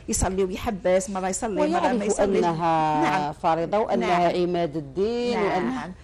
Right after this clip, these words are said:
Speaker 1: يشهد، كاين اللي يصوم، كاين اللي يزكي، ويعرف أن الصلاة عم-، يعني مقتني بأن الصلاة مفروضة، ولكنه تك-، تركها كسلا. حنا نقولوا كما قالت لي وحده صديقتنا نتناقشوا في هذه المسألة، قالت لي: "لا، لا، أنا واحد تارك الصلاة، جو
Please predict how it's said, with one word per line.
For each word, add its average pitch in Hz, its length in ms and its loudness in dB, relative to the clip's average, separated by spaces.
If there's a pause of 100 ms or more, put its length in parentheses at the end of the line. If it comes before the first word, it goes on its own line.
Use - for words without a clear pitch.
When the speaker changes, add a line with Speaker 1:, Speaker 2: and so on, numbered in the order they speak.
(120)
Speaker 1:
يشهد، 220 680 0
كاين 233 260 0
اللي 226 140 -4
يصوم، 220 460 -2
كاين 220 180 -2
اللي 220 140 -2
يزكي، 233 540 -2 (200)
ويعرف 320 280 -2
أن 254 120 -2
الصلاة 247 400 -2
عم-، 226 240 -4
يعني 226 260 -2
مقتني 247 440 -2
بأن 226 320 -2
الصلاة 202 420 -6
مفروضة، 220 460 -6
ولكنه 370 460 -4
تك-، 320 240 -8 (100)
تركها 302 460 -4
كسلا. 180 540 -6 (340)
حنا 415 240 -8
نقولوا 262 400 -2 (300)
كما 269 160 -8
قالت 269 220 -8
لي 254 60 -6
وحده 247 180 -4
صديقتنا 247 380 -6
نتناقشوا 240 360 -8
في 240 140 -6
هذه 214 120 -6
المسألة، 233 520 -6 (280)
قالت 196 220 -6
لي: 240 60 -4
"لا، 381 120 -2
لا، 277 100 0
أنا 202 120 -4
واحد 202 300 -6
تارك 196 280 -4
الصلاة، 190 460 -4
جو 214 80 -10